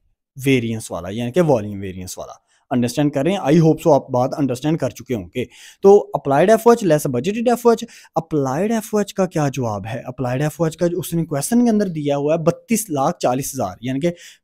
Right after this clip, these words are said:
थर्टी टू लैख फ़ोर्टी थाउजेंड। अब नीचे लेस बजटेड एफ़ओएच, ये हमने निकालने हैं, और बटे में जवाब क्या लिखा हुआ है? जवाब लिखा हुआ है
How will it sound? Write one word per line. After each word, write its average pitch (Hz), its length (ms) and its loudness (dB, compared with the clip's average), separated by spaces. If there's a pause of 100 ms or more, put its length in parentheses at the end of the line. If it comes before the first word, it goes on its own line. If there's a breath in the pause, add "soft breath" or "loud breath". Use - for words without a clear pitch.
(300)
थर्टी 156 480 6
टू 202 440 2
लैख 156 320 0 (120)
फ़ोर्टी 131 360 0
थाउजेंड। 117 540 0 (720)
अब 160 360 2
नीचे 147 320 6 (260)
लेस 151 360 2
बजटेड 190 460 2
एफ़ओएच, 180 440 2
ये 139 260 2
हमने 139 320 0
निकालने 147 560 2
हैं, 147 280 -2 (760)
और 160 440 6 (140)
बटे 156 380 6
में 220 140 8
जवाब 147 300 6
क्या 196 100 6
लिखा 196 220 2
हुआ 196 180 8
है? 220 80 4 (360 loud breath)
जवाब 123 340 4
लिखा 190 220 4
हुआ 175 220 6
है - 60 2